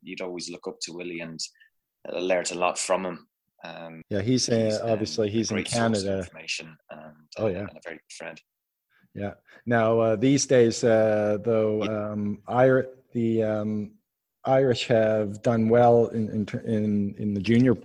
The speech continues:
Speaker 2: uh, level. Uh, Dennis, uh, Gilvescly,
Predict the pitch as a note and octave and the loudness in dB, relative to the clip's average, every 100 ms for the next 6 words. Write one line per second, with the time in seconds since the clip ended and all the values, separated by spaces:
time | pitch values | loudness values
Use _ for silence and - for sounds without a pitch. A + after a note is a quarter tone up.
0 | - - G2+ F#2+ G2+ F#2+ G2 - - - | -8 -6 -2 0 0 0 -2 -4 -14 -2
1 | G#2 G2+ G2 G2+ - - A#2+ A#2+ A2+ - | 0 2 0 -2 -6 0 4 4 4 4
2 | A2 G#2 G2+ G2 E2+ F2+ _ _ _ _ | 4 4 2 0 -2 -8 _ _ _ _
3 | _ _ _ A#2+ A#2 A2 G2+ A2+ - - | _ _ _ 8 8 8 6 4 4 4
4 | G#2 G2 G#2 | 4 4 0